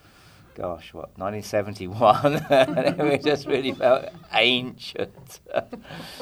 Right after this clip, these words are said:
Um, he's a, he's a great guy.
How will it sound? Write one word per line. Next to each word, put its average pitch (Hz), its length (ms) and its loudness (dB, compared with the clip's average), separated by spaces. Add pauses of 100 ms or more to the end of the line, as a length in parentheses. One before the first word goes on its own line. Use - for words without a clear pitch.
(240)
Um, 113 960 4 (300)
he's 117 180 -6
a, 117 60 -8 (140)
he's 120 220 0
a 120 180 0 (760)
great 139 560 6 (560)
guy. 92 460 6